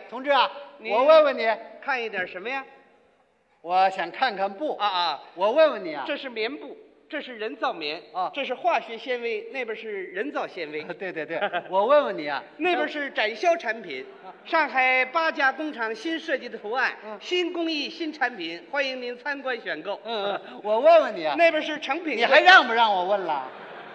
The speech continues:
Speaker 2: 这不主动介绍商品吗？您问点什么呀？
Speaker 1: 我问问，你还忘了不是？我，我要问你啊。
Speaker 2: 啊，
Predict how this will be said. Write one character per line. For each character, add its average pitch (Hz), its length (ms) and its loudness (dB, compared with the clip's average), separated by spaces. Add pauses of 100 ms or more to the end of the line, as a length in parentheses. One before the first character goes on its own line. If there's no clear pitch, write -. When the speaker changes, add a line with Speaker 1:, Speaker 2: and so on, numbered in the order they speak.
(320)
Speaker 2:
这 311 60 -14
不 359 100 -2
主 262 240 -10
动 349 200 -2
介 311 180 0
绍 285 180 -2
商 349 280 2
品 202 180 -12
吗？ 170 320 -6 (480)
您 302 340 -4
问 320 160 0
点 214 160 0
什 180 160 -6
么 226 80 -6
呀？ 294 160 0 (120)
Speaker 1:
我 277 160 0
问 349 240 6
问， 262 300 -6 (680)
你 165 100 -16
还 175 140 -6
忘 254 240 4
了 196 100 2
不 202 120 0
是？ 196 80 0 (1900)
我， 196 220 -12
我 208 100 2
要 294 160 4
问 320 260 4
你 180 140 -6
啊。 170 80 2
Speaker 2:
啊， 160 180 0